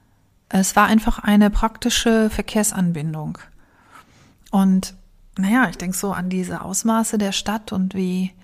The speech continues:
wie kompliziert das alles ist. Und ich find das ja irgendwie eigentlich auch ganz logisch, dass sie da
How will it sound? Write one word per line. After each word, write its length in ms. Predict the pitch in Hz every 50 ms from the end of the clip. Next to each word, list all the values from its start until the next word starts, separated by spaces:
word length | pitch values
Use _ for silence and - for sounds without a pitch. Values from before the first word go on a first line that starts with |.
| _ _ _ _ _ _ _ _ _ _ -
wie 100 | 196 190
kompliziert 720 | - - 202 196 - - - - - - - 226 240 -
das 180 | 240 226 - -
alles 360 | 220 226 226 233 220 226 -
ist. 260 | - 214 226 - -
Und 220 | 165 196 196 190 185
ich 420 | 185 185 - - - - - - - - - - _ _ - - - - -
find 260 | - - 196 185 170
das 160 | 170 170 -
ja 80 | - 170
irgendwie 420 | - 170 170 170 165 160 165 -
eigentlich 540 | - 160 147 151 156 175 - 170 170 - -
auch 160 | 180 - -
ganz 220 | - 190 185 - -
logisch, 340 | 196 196 185 180 175 - - - - _ - - - - - _ _ - _ _ _ _ _ -
dass 200 | - 185 - -
sie 100 | 202 190
da 460 | 190 175 175 170 175 175 175 175 175